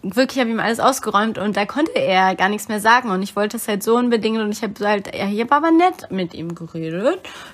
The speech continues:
finde ich schon. Naja, aber auf jeden Fall haben wir dann diese Wohnung bekommen und es war sehr einfach für mich und ich muss sagen, bis jetzt, ähm, war es immer leicht für mich, eine Wohnung zu finden. Ich bin halt schon sehr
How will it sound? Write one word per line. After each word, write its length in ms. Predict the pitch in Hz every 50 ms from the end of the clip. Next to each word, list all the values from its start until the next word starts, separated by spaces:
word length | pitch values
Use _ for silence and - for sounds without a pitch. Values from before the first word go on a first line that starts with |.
| _
finde 320 | - - - 180 156 - -
ich 80 | - -
schon. 240 | - 120 120 151 - - - - _ -
Naja, 200 | 226 226 208 202
aber 140 | 185 208 220
auf 100 | 214 -
jeden 160 | 311 311 320
Fall 260 | - 294 262 254 233
haben 140 | 233 233 240
wir 80 | 233
dann 160 | 208 202 202 208
diese 200 | 196 185 170 175
Wohnung 160 | 180 180 175
bekommen 340 | 175 170 - - 247 254 320 - - - - - - - -
und 80 | 269 277
es 140 | 269 -
war 120 | 240 220 214
sehr 140 | 220 220 208
einfach 260 | 247 269 - 277 214
für 120 | - 214
mich 200 | 196 196 202 -
und 80 | 190 196
ich 100 | 208 -
muss 160 | 208 220 -
sagen, 260 | - 202 208 220 226 220
bis 140 | 220 -
jetzt, 320 | - 214 233 226 - - - _ -
ähm, 380 | 220 208 208 214 214 214 - _ _ _ _ _ _ _ _
war 180 | - 214 226 233
es 100 | 233 -
immer 260 | - 311 349 370 330 247
leicht 280 | 208 202 214 - -
für 120 | - 220 202
mich, 180 | 196 202 196 -
eine 140 | 208 202
Wohnung 280 | 196 233 254 254 247 247
zu 160 | - - 190
finden. 500 | 185 - 208 180 170 - - 185 214 220 - - - - - -
Ich 60 | -
bin 140 | 226 226 233
halt 140 | 226 202 -
schon 180 | - 214 208
sehr 160 | 202 214 226